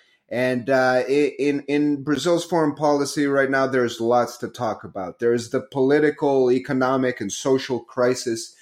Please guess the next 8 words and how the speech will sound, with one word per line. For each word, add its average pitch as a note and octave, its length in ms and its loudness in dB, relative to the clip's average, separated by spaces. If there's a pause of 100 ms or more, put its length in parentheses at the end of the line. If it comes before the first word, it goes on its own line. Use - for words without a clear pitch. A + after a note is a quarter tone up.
(200)
in A#2+ 180 -2
Venezuela. C3+ 920 2 (360)
There B2+ 160 4
are B2+ 80 6
the C3 140 0
elections A#2+ 680 2
in A2 100 -4
Argentina. C#3 1080 -2